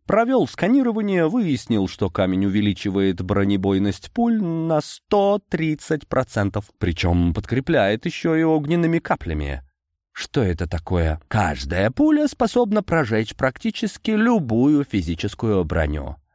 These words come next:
За такие пистолеты можно выручить кругленькую сумму». «Я продавать не собираюсь»,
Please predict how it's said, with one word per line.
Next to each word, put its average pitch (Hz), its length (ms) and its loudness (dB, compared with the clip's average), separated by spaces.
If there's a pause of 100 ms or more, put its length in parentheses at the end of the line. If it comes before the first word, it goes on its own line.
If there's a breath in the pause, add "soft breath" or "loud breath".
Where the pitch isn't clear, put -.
За 90 220 0
такие 87 380 -2
пистолеты 92 500 -2
можно 98 340 0
выручить 98 520 0
кругленькую 98 800 0
сумму». 82 640 -2 (120)
«Я 104 300 2
продавать 156 560 0
не 101 220 0
собираюсь», 80 920 -2